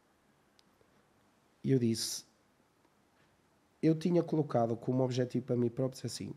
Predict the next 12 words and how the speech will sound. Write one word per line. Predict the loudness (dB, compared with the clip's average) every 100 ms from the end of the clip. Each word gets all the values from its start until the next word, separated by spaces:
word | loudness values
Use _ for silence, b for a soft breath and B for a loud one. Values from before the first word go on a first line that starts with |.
| -2
nós | 2 2
na | 0
final | -2 -4 -2
vamos | -4 -4
estar. | -8 -12 -12 -18 -20 _ b b b b b b b b b b _ _ _ _ _ _ _ _ _ _ _ _ _ _ _ _
E | -14
pronto, | -8 -6
saiu | -2 2 4 4 6 6
aquele | 4 4 2 2
comentário, | 2 4 6 4 2 2 2 0 -4 -6 -16 _ _ _ _ _ _ _
não | 2 6 6 6 4 2
co-, | 0 0 2 0